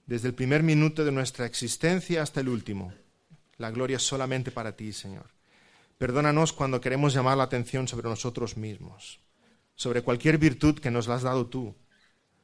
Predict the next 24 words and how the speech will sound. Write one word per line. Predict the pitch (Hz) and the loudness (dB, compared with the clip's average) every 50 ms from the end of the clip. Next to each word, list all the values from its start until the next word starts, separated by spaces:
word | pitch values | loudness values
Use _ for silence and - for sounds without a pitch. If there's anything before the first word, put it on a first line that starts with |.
| _ _ | _ _
sobre | - - 131 127 120 | -10 -6 -4 -4 -2
cualquier | 123 123 120 - 143 147 151 135 120 | -2 -2 -2 0 2 0 2 2 2
logro | 131 139 147 156 160 170 165 - | 4 6 6 6 6 2 0 0
que | 135 123 | -2 -6
tú | - - 143 | -4 -4 -2
nos | 147 147 127 | -2 -2 -4
has | 135 123 110 107 | -4 -8 -8 -6
dado. | 117 107 98 101 104 - | -6 -6 -6 -8 -6 -2
Perdónanos | 147 135 135 165 180 185 180 180 190 190 185 - - - | -2 0 2 4 4 6 6 6 4 4 2 0 -4 -4
incluso | 147 131 127 147 160 - 180 156 | -4 -2 2 2 2 4 4 2
cuando | - 143 135 135 135 | 2 2 0 0 0
en | 131 131 | -2 0
nuestra | 131 131 120 - 139 127 120 | -2 -2 -2 -2 -4 -2 -2
debilidad | 123 123 123 120 123 127 127 156 | -2 -2 -2 0 0 0 2 2
y | 165 170 | 2 4
nuestra | 165 151 - - 143 131 | 2 0 0 0 -2 -2
miseria | 131 131 127 - - 160 170 180 190 190 185 185 | 0 0 2 2 4 4 4 4 4 2 0 0
queremos | - 127 131 139 139 123 - - - - - _ - | 0 -2 0 2 2 0 0 -4 -10 -20 -20 _ -6
llamar | - 113 110 117 127 131 | -4 -2 0 2 2 2
la | 135 | 2
atención | 123 - 120 113 110 - 120 123 120 | 0 0 0 -4 -4 -4 -4 -4 -2
sobre | - - 110 107 | -2 -4 -4 -4
nosotros | 101 98 - - 117 110 - 110 101 101 | -6 -6 -6 -6 -8 -8 -8 -10 -10 -10
mismos. | 104 101 101 101 92 - 147 - 104 - - - - | -10 -10 -10 -10 -12 -14 -18 -18 -18 -18 -20 -20 -20